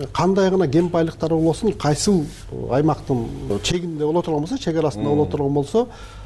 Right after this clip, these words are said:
Speaker 1: лицензиясын мейли борбордук бийлик берсин. Бирок жериндеги чечүүчү маселелер бар да, аларга деген жерин бөлүп бериш керек. Аларга,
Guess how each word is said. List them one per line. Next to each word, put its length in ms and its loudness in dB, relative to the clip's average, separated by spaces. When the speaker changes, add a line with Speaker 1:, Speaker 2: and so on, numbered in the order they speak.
Speaker 1:
лицензиясын 680 0
мейли 140 4
борбордук 460 2
бийлик 280 -2
берсин. 300 0
Бирок 200 2
жериндеги 840 2
чечүүчү 360 -4
маселелер 460 -2
бар 120 -2
да, 160 -10
аларга 320 2
деген 200 2
жерин 300 4
бөлүп 200 0
бериш 260 -4
керек. 240 0
Аларга, 480 2